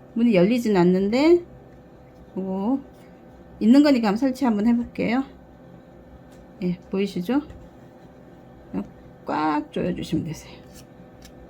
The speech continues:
조여주시면 이게 열리지가 않아요. 설치가 되었고요. 한번 가동을 해볼게요. 처음에 한 삼 분 정도는 송풍으로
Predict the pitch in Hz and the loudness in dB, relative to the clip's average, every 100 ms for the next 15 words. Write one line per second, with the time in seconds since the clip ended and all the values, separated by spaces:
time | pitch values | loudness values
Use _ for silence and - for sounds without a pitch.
0 | - - 226 214 202 208 233 311 349 - | -14 -2 0 0 -2 -2 2 2 2 -2
1 | 214 196 190 180 - - 190 202 185 165 | -10 -6 -6 -6 -10 -8 -4 -2 -2 -4
2 | 156 139 156 160 - - - - - - | -6 -6 -8 -10 -16 -20 -20 -20 -20 -20
3 | - 320 311 302 247 214 202 - 233 269 | -20 -18 -12 -8 -4 -4 -6 -4 -4 -2
4 | 277 226 220 226 240 285 302 _ _ - | -4 -8 -2 -2 0 0 -2 _ _ -12
5 | 180 180 196 233 269 294 294 262 - 170 | -8 -6 -6 -6 -4 -4 -6 -12 -12 -10
6 | 165 170 _ _ _ _ _ _ _ - | -10 -14 _ _ _ _ _ _ _ -20
7 | - - 1077 - _ _ _ _ - 392 | -20 -20 -20 -20 _ _ _ _ -6 -2
8 | 403 349 320 311 381 392 392 311 254 240 | 0 0 0 -4 -6 -4 -2 0 0 -2
9 | 233 240 359 370 370 302 202 190 202 190 | -2 -4 -6 -6 -2 -2 -2 -2 -2 -4
10 | 160 | -6